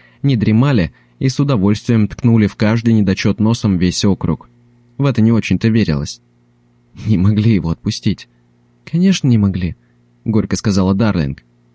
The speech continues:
"Наверное, договорился с дружками, чтобы они перевели денег куда надо".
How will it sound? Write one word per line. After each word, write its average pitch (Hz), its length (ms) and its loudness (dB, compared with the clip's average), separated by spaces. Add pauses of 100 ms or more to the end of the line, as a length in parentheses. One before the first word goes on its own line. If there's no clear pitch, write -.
(280)
"Наверное, 120 760 2
договорился 120 680 0
с 117 60 -4
дружками, 135 580 0
чтобы 110 320 -2
они 113 200 4
перевели 117 480 0
денег 104 360 0
куда 101 240 0
надо". 90 340 -2